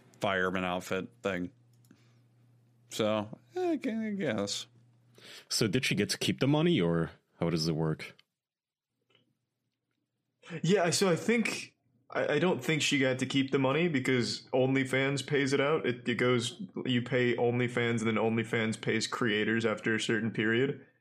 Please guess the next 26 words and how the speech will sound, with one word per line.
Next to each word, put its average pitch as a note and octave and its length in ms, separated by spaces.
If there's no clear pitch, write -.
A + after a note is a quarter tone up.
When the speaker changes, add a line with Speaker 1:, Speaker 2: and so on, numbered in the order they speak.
Speaker 3:
And A#2+ 80
since B2+ 180
everything A#2+ 360
got A2+ 180
charged A2+ 440
back, G#2+ 300
I A2 60
don't G#2 220
think G#2 160
she G#2+ 120
ever G2+ 160
even G#2 180
saw G#2+ 240
the G#2+ 80
money. A2 300
Speaker 2:
Mm, E2 580
okay. D#2 360
Well, F#2 100
there's F#2 220
that F2+ 160
Speaker 3:
Which - 140
Speaker 2:
at - 60
Speaker 3:
is E2+ 60
Speaker 2:
least. B2+ 160
Speaker 3:
good. B2 300
Yeah. - 340